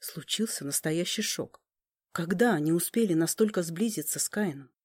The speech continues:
Что должно было произойти, если она так открыто соблазняет темного бога?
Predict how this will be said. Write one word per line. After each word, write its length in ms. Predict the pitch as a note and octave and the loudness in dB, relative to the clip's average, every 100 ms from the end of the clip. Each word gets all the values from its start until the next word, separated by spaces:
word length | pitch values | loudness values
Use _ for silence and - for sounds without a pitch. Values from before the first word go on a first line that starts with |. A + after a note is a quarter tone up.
| _ _ _ _ _ | _ _ _ _ _
Что 260 | - - B3 | -2 4 4
должно 400 | E3+ D#3 G3+ F#3+ | 4 4 4 4
было 160 | D#3 | 0
произойти, 720 | D3+ D#3+ D3+ E3 D#3+ - C4 - _ _ | 0 -2 0 0 0 -2 -6 -6 _ _
если 280 | - E3 - | -4 0 4
она 200 | F3+ F3 | 6 6
так 220 | F#3+ F#3+ | 4 0
открыто 420 | D#3 - F#3+ B3+ F3 | 0 -2 -2 0 0
соблазняет 640 | D#3 E3 D#3+ E3+ G#3+ G#3 | 2 2 2 4 4 2
темного 460 | - G#3 A3+ A#3 B3 | 4 4 6 4 2
бога? 400 | A#3 G#3+ B2+ | 2 -2 -4